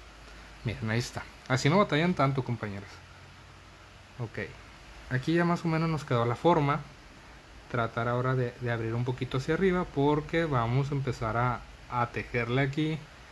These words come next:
la textura de, de infinito, ¿ok? Ahora, tomo mi alambre calibre veintiocho. Muchas gracias, Nancy Santos Reyes. Qué bueno que te gustó. Hola, Ari Medi-,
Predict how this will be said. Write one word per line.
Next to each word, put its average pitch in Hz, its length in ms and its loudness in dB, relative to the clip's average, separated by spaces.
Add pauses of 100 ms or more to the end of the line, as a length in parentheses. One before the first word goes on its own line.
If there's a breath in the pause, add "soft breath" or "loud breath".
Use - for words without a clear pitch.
(260 loud breath)
la 120 100 0
textura 127 680 2
de, 113 280 0
de 120 120 2
infinito, 120 580 0
¿ok? 143 280 0 (960 loud breath)
Ahora, 117 340 4 (220)
tomo 139 220 4
mi 160 100 2
alambre 151 320 4
calibre 151 300 2
veintiocho. 147 520 0 (4000)
Muchas 143 260 4
gracias, 143 340 2
Nancy 147 280 0
Santos 151 400 0
Reyes. 160 520 -2 (240)
Qué - 60 0
bueno 135 180 4
que 131 40 0
te 131 80 -2
gustó. 147 400 -2
Hola, 139 240 2 (120)
Ari 139 200 2
Medi-, 131 400 2